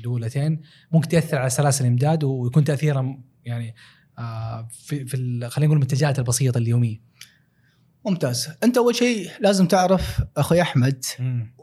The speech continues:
Speaker 2: والسادة والسادات المشاهدين إن حنا جزء من globalized supply chain.
Speaker 1: مم.
Speaker 2: أنت جزء من سلاسل إمداد عالمية. أغلب سلاسل الإمداد في العالم كلها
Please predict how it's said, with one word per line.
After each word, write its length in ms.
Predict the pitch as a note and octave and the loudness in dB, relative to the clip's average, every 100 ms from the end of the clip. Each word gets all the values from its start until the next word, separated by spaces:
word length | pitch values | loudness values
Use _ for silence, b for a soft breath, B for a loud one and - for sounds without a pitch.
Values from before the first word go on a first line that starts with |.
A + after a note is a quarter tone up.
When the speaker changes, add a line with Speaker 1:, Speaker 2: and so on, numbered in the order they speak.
| - - _ _ _ | -16 -16 _ _ _
Speaker 2:
والسادة 440 | - - C#3 B2 | -6 0 2 2
والسادات 460 | B2 - C3 B2 A#2+ | 2 0 -2 -2 -2
المشاهدين 880 | A2+ G#2+ A2+ - A2+ B2 C#3+ G3 - | -4 -2 -4 0 0 2 2 0 0
إن 200 | C3 C3 | 2 2
حنا 360 | C3 D#3+ D#3 D#3 | 2 0 2 2
جزء 380 | D3 D3+ D#3+ B2+ | 2 2 2 2
من 320 | C3 B2+ C3 | 2 2 0
globalized 1000 | - - - C3+ C3 C3+ C#3 D3+ - A#2+ | -4 -6 0 2 4 2 2 0 0 -4
supply 200 | A2 A2 | -4 -8
chain. 260 | - G#2 - _ _ _ - | -8 -10 -14 _ _ _ -6
Speaker 1:
مم. 520 | B2 A2+ A2 G#2 G2+ _ _ _ _ _ _ _ _ _ _ _ _ - | -4 -4 -8 -12 -16 _ _ _ _ _ _ _ _ _ _ _ _ -6
Speaker 2:
أنت 120 | C#3 | -4
جزء 560 | - D3 E3 G3 G3+ C3 | -4 0 0 2 0 -2
من 100 | C3 | -4
سلاسل 460 | B2+ D3 E3 D#3 | -4 -6 -6 -6
إمداد 280 | B2 B2 D3 | -4 -4 -4
عالمية. 540 | A2+ B2 A#2+ G#2+ - _ _ _ _ _ _ _ _ - | -4 -4 -4 -8 -16 _ _ _ _ _ _ _ _ 0
أغلب 640 | F#3 F3 F3 D#3 B2+ A#2+ | 2 2 2 2 -2 -6
سلاسل 440 | - C3+ D3 D3 - | -10 -6 -4 -6 -6
الإمداد 240 | A#2+ A#2+ | -6 -6
في 60 | A#2+ | -6
العالم 260 | A2+ C#3 | -6 -6
كلها 720 | C3 F3 E3 D3 E3+ G3+ G3+ | -6 -8 -6 -6 -6 -10 -14